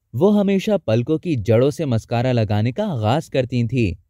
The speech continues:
और दो सेकंड रुकते हुए सिरों पर इस खूबसूरती के साथ ब्रश छोड़ती थी कि उनकी पलकें खमीदा और घनी महसूस होती थी।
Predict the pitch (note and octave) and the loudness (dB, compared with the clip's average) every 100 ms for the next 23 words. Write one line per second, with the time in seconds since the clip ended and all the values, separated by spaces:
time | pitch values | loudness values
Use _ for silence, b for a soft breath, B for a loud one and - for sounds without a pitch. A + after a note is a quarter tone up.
0 | _ C#3 F#3+ A#3 C#3 D3 E3 E3 C#3 C#3+ | _ -2 0 0 0 0 0 0 0 0
1 | B2+ B2 - B2 B2 A2+ F#2+ - _ _ | 0 -2 0 0 2 2 0 -4 _ _
2 | - G#3+ G#3+ G3+ G#3 - E3 D#3 - B2+ | -4 -2 0 -2 -6 -2 -2 -2 -4 -4
3 | - C#3+ D3+ D#3+ C#3 A#2 B2+ A#2+ F#2 G#2+ | -2 -4 -2 -2 -2 -2 0 0 -2 -2
4 | B2 C3 - B2+ A#2+ A#2+ A#2 B2 G#2 - | -2 -2 -4 -2 -2 -2 -2 -2 -2 -4
5 | _ - A3+ - E3+ - E3 - A#2+ B2+ | _ -4 -2 -2 -4 -4 -6 -2 -2 0
6 | D3 B2 A2+ A2 B2 A#2+ G2+ - _ _ | -2 -2 -2 0 0 2 0 -2 _ _
7 | C3 B2+ F2 A2 A#2+ B2+ A#2 A2 B2 A#2 | -2 -2 -2 -2 0 0 0 0 -4 -6
8 | A2 A2+ D#3+ D3+ A2+ | -6 -6 -8 -6 -6